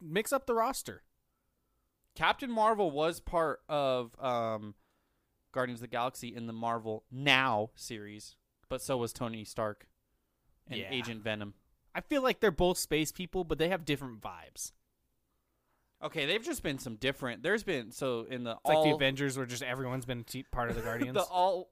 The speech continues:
Speaker 2: well, at least Adam Warlock's been part of the Star-Lord Guardians, but the all new, all different Marvel in two thousand fifteen to two thousand nineteen had a, um,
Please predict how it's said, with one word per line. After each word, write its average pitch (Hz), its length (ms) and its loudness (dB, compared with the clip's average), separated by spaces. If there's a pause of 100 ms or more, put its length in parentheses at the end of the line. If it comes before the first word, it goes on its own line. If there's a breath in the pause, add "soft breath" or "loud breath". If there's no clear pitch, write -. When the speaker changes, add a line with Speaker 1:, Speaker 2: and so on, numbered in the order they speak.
(140)
Speaker 2:
well, 185 320 -2 (200 loud breath)
at 214 80 2
least 262 180 4
Adam 233 200 8
Warlock's 190 360 6
been 151 160 -4
part 147 240 4
of 123 200 -6
the 120 320 -2 (220 soft breath)
Star-Lord 123 720 8 (360)
Guardians, 113 440 -2
but - 180 -6
the 117 80 -2
all 139 320 6
new, 139 400 2 (380)
all 143 180 6
different 131 520 -2 (120)
Marvel 180 540 2 (460)
in 131 120 -8
two - 120 -12
thousand 143 200 -2
fifteen 147 320 -8
to 127 80 -12
two 143 60 -2
thousand 131 160 0
nineteen 147 480 -6 (380 soft breath)
had 127 360 -2
a, 117 280 0
um, 104 440 -4